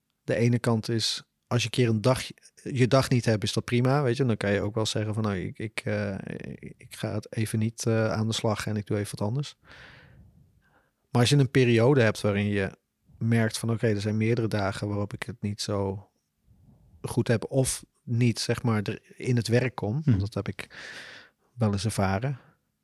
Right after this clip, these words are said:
Speaker 1: Zeker na een vakantie of, of na een periode van hoge stress, dat je echt zoiets hebt van, oké, ik moet echt wel weer eventjes, zeg maar, die, dat,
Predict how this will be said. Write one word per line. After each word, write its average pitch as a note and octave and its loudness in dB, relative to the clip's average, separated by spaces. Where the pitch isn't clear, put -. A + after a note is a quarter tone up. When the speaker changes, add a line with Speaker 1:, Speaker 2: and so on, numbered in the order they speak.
Speaker 1:
Zeker B2 4
na A2+ 6
een G#2+ 4
vakantie G#2+ 2
of, - -4
of - -4
na G#2 2
een G#2 0
periode G#2 2
van G#2+ 2
hoge G#2 4
stress, G#2+ 0
dat G#2 -4
je G2+ -2
echt G2 -2
zoiets - 0
hebt G#2+ -4
van, - -6
oké, A2 0
ik G2+ 2
moet G#2 -6
echt - -6
wel A2 0
weer G#2+ 0
eventjes, G#2+ -2
zeg - -8
maar, A2 2
die, G#2 -2
dat, G#2+ -4